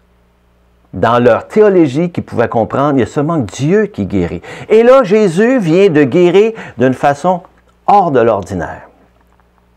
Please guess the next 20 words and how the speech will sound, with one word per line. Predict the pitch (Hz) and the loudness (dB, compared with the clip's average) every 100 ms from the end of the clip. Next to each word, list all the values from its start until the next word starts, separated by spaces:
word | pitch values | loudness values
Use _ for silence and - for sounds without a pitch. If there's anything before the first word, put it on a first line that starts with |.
| _ _ _ _ _ _ - | _ _ _ _ _ _ -4
Tout | 208 | -4
ce | - | -2
qu'ils | 160 | -4
peuvent | 143 131 - | 0 -2 -2
conclure, | 190 175 139 110 87 73 - _ _ _ _ _ _ _ _ _ _ _ _ _ _ - | -4 -2 -2 -4 -4 -10 -18 _ _ _ _ _ _ _ _ _ _ _ _ _ _ -6
que | |
cet | 104 123 - | -4 -4 -2
homme, | 151 165 185 196 _ _ _ _ | -2 -2 -6 -12 _ _ _ _
ce | - 98 | -6 -4
Jésus, | 92 156 135 107 117 131 _ _ _ _ _ _ _ _ _ _ _ _ _ _ _ _ _ _ | -2 -2 -2 -4 -8 -10 _ _ _ _ _ _ _ _ _ _ _ _ _ _ _ _ _ _
il | 107 | -4
y | 98 | -2
a | |
quelque | - 135 131 | -4 -4 -6
chose | - 131 127 98 | -4 -4 -4 -6
de | 90 | -10
divin | 85 90 117 92 92 82 - _ _ _ _ _ | -10 -8 -8 -4 -6 -8 -20 _ _ _ _ _
en | - 92 | -14 -14
lui. | - - - _ _ _ _ _ _ _ _ _ _ _ _ _ _ _ _ _ | -14 -20 -20 _ _ _ _ _ _ _ _ _ _ _ _ _ _ _ _ _
C'est | - - 139 | -20 -4 -4